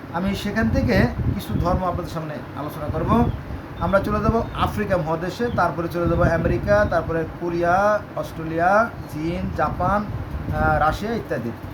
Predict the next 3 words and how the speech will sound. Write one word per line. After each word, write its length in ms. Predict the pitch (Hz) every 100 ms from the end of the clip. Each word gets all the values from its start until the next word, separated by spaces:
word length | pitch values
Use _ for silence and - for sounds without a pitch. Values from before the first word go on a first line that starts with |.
| - - - - -
চলো, 160 | 170 127 - - - - - - - - - - - - - -
এক 140 | 151 160
নম্বরে 440 | 196 196 208 220